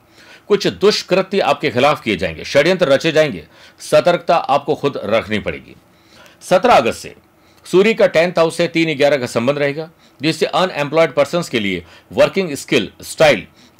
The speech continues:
और डेवलपमेंट और डिफरेंट तरीके से अपनी जॉब को पाने का अवसर मिलेगा। आप अगर इस जॉब के साथ साथ कुछ और करना चाहते हैं, तो आपको अवसर जरूर मिलेंगे। राहु की सातवीं दृष्टि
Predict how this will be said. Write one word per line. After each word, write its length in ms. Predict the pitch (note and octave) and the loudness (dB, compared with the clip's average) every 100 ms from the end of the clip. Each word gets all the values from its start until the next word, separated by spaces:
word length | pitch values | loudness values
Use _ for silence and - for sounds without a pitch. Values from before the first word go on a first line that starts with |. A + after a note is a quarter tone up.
| - | -4
और 120 | B2 | 0
डेवलपमेंट 560 | C3 C#3+ F3 C#3 F2+ - | 2 2 2 0 -2 -4
और 200 | A#2+ A#2+ - | -2 0 0
डिफरेंट 340 | D3+ F#3 F#3 | 0 0 0
तरीके 340 | C#3+ C3+ C#3+ | 2 2 0
से 180 | C3+ D3 | -2 0
अपनी 340 | C#3 A#2 C#3 A#2+ | -2 -4 -4 -2
जॉब 260 | B2 C#3+ | 2 2
को 360 | C3 B2 B2 - - _ - | 2 0 0 -6 -20 _ -2
पाने 240 | B2 E3 | 0 2
का 280 | B2 F2 - _ - | 0 -4 -6 _ 2
अवसर 300 | C3 - G2+ | 2 2 -4
मिलेगा। 380 | E2 D#2+ - - _ _ _ _ _ _ _ - | -4 -12 -16 -20 _ _ _ _ _ _ _ -2
आप 200 | D#3 F3 | 2 4
अगर 280 | F3+ F#3 G#3 - _ | 4 4 2 -2 _
इस 200 | D3+ C#3 | -10 -4
जॉब 440 | A2+ D#3 F#3 D#3+ E3 | 2 4 4 0 -6
के 140 | F3 F3+ | -2 -2
साथ 220 | F3 E3 | 0 0
साथ 180 | - F3+ | 0 -2
कुछ 240 | - - | -2 -6
और 260 | - D3+ F#3 | 0 2 4
करना 320 | D3+ A#2+ A#2 | 2 -2 -2
चाहते 280 | G#2+ F2+ A#2 | -4 -4 -4
हैं, 100 | A#2+ | -4
तो 60 | |
आपको 260 | B2 C3 C#3+ | -2 -2 0
अवसर 300 | B2 - C3 | -2 0 -2
जरूर 260 | F2 F#2+ E2 | -2 -4 -6
मिलेंगे। 280 | D2+ C2+ - _ _ _ _ _ _ A2 | -12 -16 -20 _ _ _ _ _ _ 2
राहु 260 | B2 E3+ A#3 | 4 6 4
की 120 | A3 | 0
सातवीं 400 | - D#3+ D#3 D3 | 0 0 0 -2
दृष्टि 280 | F#2+ - | -4 -10